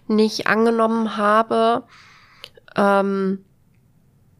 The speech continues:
und dann, ähm, irgendwann kam ein Päckchen von, von ihm, wo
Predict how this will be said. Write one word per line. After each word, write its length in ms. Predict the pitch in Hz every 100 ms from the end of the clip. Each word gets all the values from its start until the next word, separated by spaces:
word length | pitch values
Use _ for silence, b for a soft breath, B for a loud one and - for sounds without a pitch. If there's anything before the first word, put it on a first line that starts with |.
| _ _ _ _ - _ _ _ _
und 220 | 208 196
dann, 320 | 190 180 180
ähm, 600 | 180 180 170 175 170 156 -
irgendwann 400 | 190 214 185 190
kam 400 | - 185 180 180
ein 220 | 180 190
Päckchen 760 | - 214 - - 196 208 208 -
von, 360 | - - 190 190
von 260 | - 220 185
ihm, 360 | 196 190 190
wo 200 | 190 185